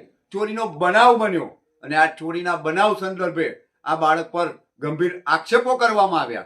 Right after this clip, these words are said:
આ ચોરીની કબૂલાત કરાવવા માટે, આ ચોરીની પૂછપરછ કરવા માટે બાલાસિનોર પોલીસ સ્ટેશનની અંદર આ નાની ઉંમરના બાળકને બોલાવવામાં આવ્યો. કહેવાય છે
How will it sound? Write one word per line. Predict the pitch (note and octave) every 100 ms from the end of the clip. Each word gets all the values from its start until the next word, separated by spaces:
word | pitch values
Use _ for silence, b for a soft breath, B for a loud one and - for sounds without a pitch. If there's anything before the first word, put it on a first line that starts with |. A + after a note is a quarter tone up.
| _ _ _ -
આ | E3
ચોરીની | E3+ F3 F3 F#3
કબૂલાત | F3 E3 E3 G#3+ A3+ A#3 -
કરાવવા | G3 F#3+ F3+
માટે, | E3 - A#2+ - _ _
આ | D3+
ચોરીની | E3 E3+ F3 F#3 G3
પૂછપરછ | - G3+ G#3 F3 E3 A3+ -
કરવા | G#3+ G#3+ G3+
માટે | F#3 D#3 C#3+ G2 _ _ _
બાલાસિનોર | C#3+ E3 F#3 F3+ E3 F3+
પોલીસ | D#3+ - F#3 G#3+
સ્ટેશનની | - G3 F#3+ F#3+ F#3+
અંદર | F3+ E3+ D3+ - _ _
આ | - E3+ E3 - _ _
નાની | D#3 F#3 G#3+
ઉંમરના | A#3 A3 G#3+ G#3
બાળકને | F#3+ E3+ F3 F3+ E3
બોલાવવામાં | D#3 F3+ G#3 A3 G3 D#3+
આવ્યો. | B2 G#2+ - _ _ _
કહેવાય | D3+ E3 F3+ F3+
છે | F#3 F3+